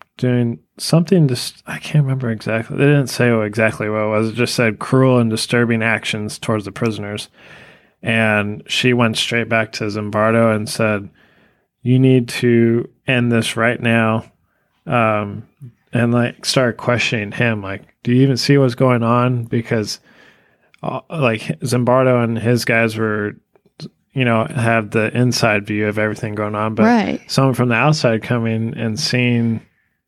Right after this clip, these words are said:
Speaker 1: how fucked up it, it really is.
Speaker 2: Right.
Speaker 1: So she was one of the main factors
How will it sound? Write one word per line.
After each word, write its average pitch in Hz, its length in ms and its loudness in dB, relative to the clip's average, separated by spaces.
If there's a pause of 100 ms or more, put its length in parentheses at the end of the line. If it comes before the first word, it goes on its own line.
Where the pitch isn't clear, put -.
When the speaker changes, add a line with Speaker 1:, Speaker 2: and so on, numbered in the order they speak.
(160)
Speaker 1:
how 120 400 -2
fucked - 460 -2
up 127 200 0
it, 110 120 -4
it 113 120 -2
really 117 360 0
is. 131 180 4
Speaker 2:
Right. 208 360 0 (520)
Speaker 1:
So 113 640 0
she 135 1120 2 (540)
was 117 340 -2 (260)
one 127 200 2
of 120 80 4
the 113 80 0
main 117 300 2
factors 107 680 -2